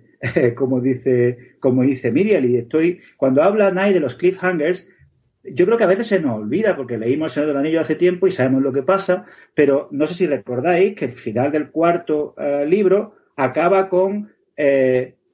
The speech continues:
Frodo muerto y con Sam, eh, decidiendo llevar el anillo.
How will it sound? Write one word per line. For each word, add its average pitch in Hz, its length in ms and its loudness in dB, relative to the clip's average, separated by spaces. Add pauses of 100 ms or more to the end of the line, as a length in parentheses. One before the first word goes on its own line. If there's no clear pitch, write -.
(340)
Frodo 208 720 0
muerto 175 480 -6 (1200)
y 135 140 -6
con 127 180 -4
Sam, 220 500 -2 (280)
eh, 135 480 2
decidiendo 175 720 -2
llevar 139 320 2
el 147 140 0
anillo. 151 380 -2